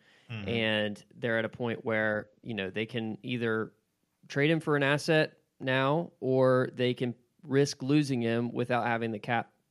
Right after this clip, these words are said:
Speaker 2: flexibility to replace a player like that at his level. Where are we on, on Dillon at this point?
Speaker 1: I mean, we're still in the bird rights trap, basically. <laughs> I mean, you know, like, they,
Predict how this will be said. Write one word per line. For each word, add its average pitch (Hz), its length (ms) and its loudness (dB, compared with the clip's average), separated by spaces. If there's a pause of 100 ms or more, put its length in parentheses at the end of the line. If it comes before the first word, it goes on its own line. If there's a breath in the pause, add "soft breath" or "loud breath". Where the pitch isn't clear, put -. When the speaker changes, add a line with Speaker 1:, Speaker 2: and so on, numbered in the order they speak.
Speaker 2:
flexibility 107 680 -4
to 113 200 -10
replace 117 600 -4 (340 soft breath)
a 127 40 -10
player 113 300 -2
like 110 240 -4
that 104 200 -4
at - 100 -10
his 110 200 -6
level. 110 320 -2
Where 143 160 2
are 160 180 4
we 147 220 0
on, 127 320 0 (280 soft breath)
on 117 200 -2
Dillon 110 340 -2
at 98 100 -6
this 104 140 -8
point? - 280 -10 (360)
Speaker 1:
I 131 60 0
mean, 165 160 6
we're 220 80 2
still 185 280 6
in 185 60 6
the 160 60 4
bird 165 260 8
rights 110 260 4
trap, 98 420 2
basically. 151 580 0
<laughs> - 40 12
I - 180 12 (100)
mean, 170 400 -4
you 156 80 2
know, 127 260 6 (360 loud breath)
like, 131 520 6 (360 soft breath)
they, 147 460 2